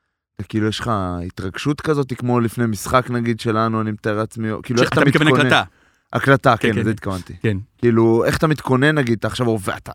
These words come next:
Speaker 1: עובר על דברים לפני, קורא,
Speaker 2: כן.
Speaker 1: כאילו, לרענן את הזה, מה?
Speaker 2: לכאורה לא
Speaker 1: עושה
Speaker 2: צריך
Speaker 1: חימום,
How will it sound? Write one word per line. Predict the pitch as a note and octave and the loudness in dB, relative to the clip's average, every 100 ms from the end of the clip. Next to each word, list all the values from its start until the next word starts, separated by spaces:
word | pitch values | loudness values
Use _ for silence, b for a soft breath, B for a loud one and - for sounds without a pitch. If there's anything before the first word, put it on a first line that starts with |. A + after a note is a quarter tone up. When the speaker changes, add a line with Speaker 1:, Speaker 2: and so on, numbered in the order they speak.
| - | -16
Speaker 1:
עובר | A2 F#2 A#2+ C#3+ | -12 -2 0 2
על | C3+ | 2
דברים | G2+ G#2+ G#2+ D#3 | 0 0 2 0
לפני, | E3+ F#3+ D#3+ | 0 -2 -4
קורא, | - A2 G#2+ | -2 0 4
Speaker 2:
כן. | C3 B2 | 4 6
Speaker 1:
כאילו, | C#3 A#2 | 6 4
לרענן | G#2+ G#2+ A2 C3+ | 4 2 0 -2
את | A#2+ | -2
הזה, | A2+ G#2+ D3 C3+ | -4 -2 0 0
מה? | A#2 A2+ G#2 E2 | 0 0 -2 0
Speaker 2:
לכאורה | F3 E3 E3 E3 F3+ | 0 2 2 4 4
לא | E3+ | 4
Speaker 1:
עושה | D#3 | 4
Speaker 2:
צריך | C#3+ | 4
Speaker 1:
חימום, | B2+ A#2+ F3 D#3+ | 2 2 2 0